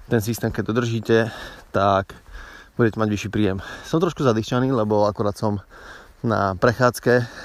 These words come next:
som sa rozhodol, že chcem využiť tento prvý deň,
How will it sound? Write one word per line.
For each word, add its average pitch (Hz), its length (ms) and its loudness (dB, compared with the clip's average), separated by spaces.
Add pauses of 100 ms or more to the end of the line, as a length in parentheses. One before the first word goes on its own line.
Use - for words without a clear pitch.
som 104 160 -6
sa 107 80 -2
rozhodol, 107 480 2
že 101 320 0 (1040)
chcem - 240 0
využiť 107 400 0 (320)
tento 104 320 0
prvý 107 560 0
deň, 107 400 0